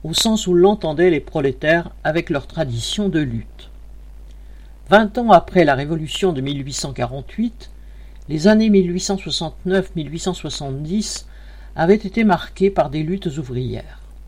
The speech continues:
À Lyon et dans sa région, par exemple, toutes les professions avaient été touchées. La grève des ouvrières de la soie,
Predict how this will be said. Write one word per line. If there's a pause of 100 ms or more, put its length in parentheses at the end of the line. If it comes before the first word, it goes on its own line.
(600)
À
Lyon
et
dans
sa
région,
par
exemple, (600)
toutes
les
professions
avaient
été
touchées. (1000)
La
grève
des
ouvrières
de
la
soie,